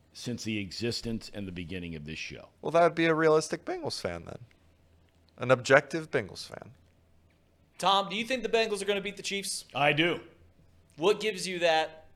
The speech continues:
Speaker 1: I,
Speaker 3: suspicion?
Speaker 1: I, I, it's just one of those, those, it's taken me a little longer to get to this feeling about this game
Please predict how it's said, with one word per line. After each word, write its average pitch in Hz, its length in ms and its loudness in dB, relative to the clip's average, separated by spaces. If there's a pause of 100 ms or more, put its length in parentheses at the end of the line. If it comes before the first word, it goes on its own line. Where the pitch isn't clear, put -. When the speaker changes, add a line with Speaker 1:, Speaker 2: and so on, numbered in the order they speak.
(260)
Speaker 1:
I, 123 80 -2
Speaker 3:
suspicion? 143 400 4
Speaker 1:
I, 165 180 8
I, 170 180 6
it's 156 360 -4
just 147 280 -2
one 123 280 -2
of 156 120 -2
those, 147 520 -2
those, 127 560 -2
it's 107 240 -10
taken 143 340 -4
me 156 120 -8
a 147 60 -2
little 147 260 -2
longer 139 420 -2
to 127 80 -6
get 123 300 -8 (280)
to 117 100 -8
this 110 400 -8
feeling 139 460 -4
about 101 480 -4
this 127 240 -2
game 139 500 -4